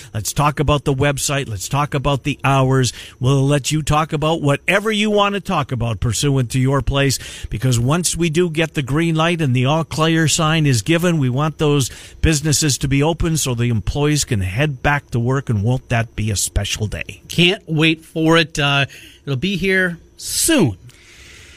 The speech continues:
Speaker 1: I hope you're right.
Speaker 2: We'll see what happens in Georgia
Speaker 1: Y-, yeah,
Speaker 2: as they
Speaker 1: that's
Speaker 2: open things up.
Speaker 1: a
Speaker 2: That's
Speaker 1: lot of eyes are gonna be on the
Speaker 2: Yes,
Speaker 1: state of
Speaker 2: that's gonna be
Speaker 1: Georgia.
Speaker 2: kind of a test run,
Speaker 1: Yep.
Speaker 2: I think, of everything for every other state that's out there.
Speaker 1: Yep, I'm with you. So what do you got going tonight?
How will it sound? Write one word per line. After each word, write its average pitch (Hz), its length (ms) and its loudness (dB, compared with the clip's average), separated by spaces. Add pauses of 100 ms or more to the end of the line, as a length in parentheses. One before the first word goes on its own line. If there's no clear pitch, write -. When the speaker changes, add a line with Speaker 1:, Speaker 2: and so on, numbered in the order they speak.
(460)
Speaker 1:
I 359 220 4
hope 262 300 2
you're 196 120 -2
right. 113 280 -8 (100)
Speaker 2:
We'll 247 140 0
see 247 420 -2
what 233 220 0
happens 196 400 2
in 202 100 0
Georgia 180 500 2
Speaker 1:
Y-, 120 160 -8
yeah, 131 280 0
Speaker 2:
as 117 120 2
they 160 140 4
Speaker 1:
that's 165 180 -2
Speaker 2:
open 170 120 -2
things 180 260 0
up. 165 180 0
Speaker 1:
a 131 40 -4
Speaker 2:
That's 170 100 2
Speaker 1:
lot 147 140 2
of 147 100 2
eyes 131 300 0
are 117 40 -2
gonna 117 140 0
be 113 120 0
on 110 160 0
the 107 40 0
Speaker 2:
Yes, 120 180 2
Speaker 1:
state 120 100 0
of 110 60 0
Speaker 2:
that's 131 180 0
gonna 165 140 2
be 156 120 2
Speaker 1:
Georgia. - 100 0
Speaker 2:
kind 151 80 2
of 143 80 -2
a 147 60 -2
test - 360 -2
run, 131 200 2
Speaker 1:
Yep. 131 40 2
Speaker 2:
I 127 40 0
think, 135 180 0
of 120 80 -4
everything 120 480 0
for 123 400 0
every 139 280 0
other 123 180 2
state - 260 -2
that's 110 200 -8
out 104 180 -6
there. 101 200 -6
Speaker 1:
Yep, 117 280 0
I'm 120 180 0
with 117 220 -2
you. 123 40 0
So 165 120 0
what 175 100 4
do 185 60 2
you 175 40 0
got 180 160 -2
going 175 220 -2
tonight? 156 340 -2